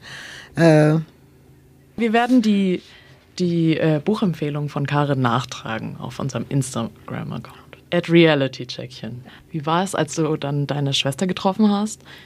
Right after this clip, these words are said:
Speaker 2: Siehst du ihr ähnlich? Hast du direkt gespürt, das ist meine Schwester?
Speaker 1: Also ich hab die Ähnlichkeiten nicht so gesehen, aber die anderen Verwandten haben alle gemeint, „Ja, das ist deine Schwester.“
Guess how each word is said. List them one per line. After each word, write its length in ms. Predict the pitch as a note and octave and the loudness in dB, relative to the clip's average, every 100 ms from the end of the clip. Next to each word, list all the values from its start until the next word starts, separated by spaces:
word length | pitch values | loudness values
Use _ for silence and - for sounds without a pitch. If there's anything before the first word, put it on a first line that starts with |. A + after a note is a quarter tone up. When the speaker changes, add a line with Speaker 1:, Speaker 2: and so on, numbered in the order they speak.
| - | -18
Speaker 2:
Siehst 220 | - - | -14 -4
du 40 | D3+ | 0
ihr 160 | C#3+ | 0
ähnlich? 500 | C#3+ D#3 F3 F3+ E3+ | 0 0 2 2 0
Hast 160 | D#3 - | -6 -6
du 20 | |
direkt 360 | - D3+ D3 - | -2 -2 -4 -6
gespürt, 360 | D3+ D#3+ D#3 | -4 -2 -2
das 140 | - - | -4 -4
ist 160 | D3 | -4
meine 240 | C#3+ C#3 C#3 | -2 0 -2
Schwester? 580 | - C#3+ - D3+ D3 D3+ - - - - - - - - - - - | -4 -6 -4 -4 -4 -6 -16 -20 -20 -20 -20 -20 -20 -20 -20 -20 -4
Speaker 1:
Also 180 | F#3 - | -2 0
ich 160 | A3+ | 2
hab 140 | A#3+ - | 2 4
die 60 | |
Ähnlichkeiten 840 | E3+ G3 A3 A3 - F#3 F3+ F#3+ F#3+ | 6 8 6 6 2 2 4 6 8
nicht 260 | G#3+ - | 6 4
so 120 | - | 0
gesehen, 600 | A#3+ A#3 - A#3 A#3 B3+ - | 2 2 4 4 6 4 0
aber 220 | F3+ G3+ | 0 2
die 80 | C#3 | 4
anderen 260 | F#3+ G#3+ | 6 6
Verwandten 460 | - F#3 F#3+ F#3+ G#3 | 6 4 6 6 6
haben 100 | F#3+ | 4
alle 220 | D3+ F#3 | 4 2
gemeint, 400 | F#3 E3+ E3+ D#3+ | 2 2 2 0
„Ja, 200 | D3 D3 C#3+ | 0 0 -4
das 180 | D3+ D#3 | -6 -4
ist 180 | D#3+ | -2
deine 220 | D3 D3+ D3 | 0 2 0
Schwester.“ 420 | - C#3+ - | -2 -4 -2